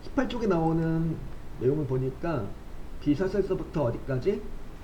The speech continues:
비사셀서부터 J, 십사까지가 되겠죠. 여기에 갖다가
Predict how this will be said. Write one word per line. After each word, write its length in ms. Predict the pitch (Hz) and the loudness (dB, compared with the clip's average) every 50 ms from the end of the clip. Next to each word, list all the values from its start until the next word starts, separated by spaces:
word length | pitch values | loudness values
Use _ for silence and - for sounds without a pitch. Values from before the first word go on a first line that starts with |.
| - - - - - - - - - - - - | -12 -12 -10 -10 -10 -10 -10 -10 -10 -8 -4 -2
비사셀서부터 880 | 143 131 131 170 - 185 165 - - 156 - - - - 170 151 131 - | -2 0 0 0 0 0 0 0 -2 -2 -4 -4 -4 -2 -2 -2 -2 0
J, 400 | - 135 135 151 185 233 240 240 - - - - - - - - | 2 4 4 6 4 4 2 0 -6 -8 -10 -10 -10 -10 -10 -8
십사까지가 1000 | - - - 262 - - - 190 170 165 147 135 123 113 113 107 - - 123 107 | -8 -6 -6 -6 -4 -2 0 0 2 2 2 2 2 0 0 -2 -4 -4 -4 -2
되겠죠. 460 | 104 95 95 - - 135 123 107 98 - | -2 -2 -4 -4 -4 -4 -4 -4 -4 -4
여기에 220 | 117 117 120 147 143 | -2 0 0 2 2
갖다가 480 | 131 - - 120 120 143 170 143 190 | 0 0 -2 -2 -2 0 0 -2 -2